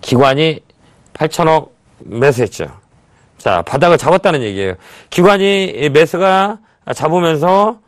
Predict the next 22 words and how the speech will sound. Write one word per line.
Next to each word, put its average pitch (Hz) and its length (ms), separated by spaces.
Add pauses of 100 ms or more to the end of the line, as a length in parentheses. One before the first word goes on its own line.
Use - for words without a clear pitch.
(260)
어, 113 240
잡어, 165 420
바닥을 170 500
잡았다는 151 500
얘기예요. 92 520 (380)
자, 135 140
그다음에 170 380
또 202 400 (180)
급락이 202 400
나왔을 147 300
때를 127 320
한번 143 180
또 139 80
보죠. 95 480 (680)
자, 113 220
이 131 140
라인 135 480
팔월 175 240
달 147 180
찍었죠, 143 380
우리가? 123 400 (640)
팔월 147 460